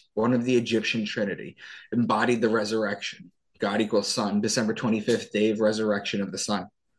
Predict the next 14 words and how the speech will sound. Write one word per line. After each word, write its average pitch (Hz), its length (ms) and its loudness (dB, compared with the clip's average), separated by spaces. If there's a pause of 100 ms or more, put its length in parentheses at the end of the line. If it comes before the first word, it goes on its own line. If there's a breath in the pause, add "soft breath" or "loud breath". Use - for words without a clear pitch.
(580 loud breath)
It's - 80 -4
always 127 240 6
the 135 80 2
three 139 280 2
days. 139 480 4 (580)
It's - 80 0
always 123 200 4
the 123 60 -4
twelve 123 320 2
disciples. 127 640 -2
It's - 120 -4
always 113 260 2
December 113 320 -2
twenty-fifth. 117 600 0